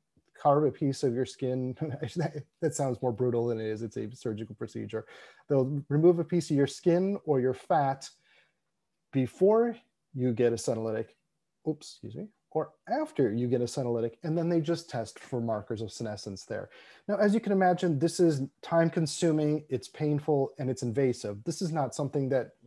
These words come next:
we would want to do for people across the world. So we had this question that what if there was a simple test we could use to demonstrate that a senolytic is working? Uh, and we just published this.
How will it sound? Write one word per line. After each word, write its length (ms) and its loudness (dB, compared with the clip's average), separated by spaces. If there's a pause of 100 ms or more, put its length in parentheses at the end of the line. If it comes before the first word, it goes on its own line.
(180)
we 160 8
would 120 6
want 240 0
to 60 -4
do 180 -2
for 140 -4
people 340 -4
across 460 -6 (420)
the 80 4
world. 380 6 (340)
So 460 4 (440)
we 120 0
had 120 4
this 100 -4
question 420 0
that 240 2
what 80 2
if 100 2
there 120 4
was 120 4
a 40 -4
simple 440 2
test 340 -2
we 100 2
could 160 4
use 300 -2
to 100 0
demonstrate 580 -4
that 100 -2
a 40 -4
senolytic 580 -4
is 100 -2
working? 500 -2 (480)
Uh, 120 0
and 100 2
we 100 8
just 200 -4
published 380 2
this. 280 -6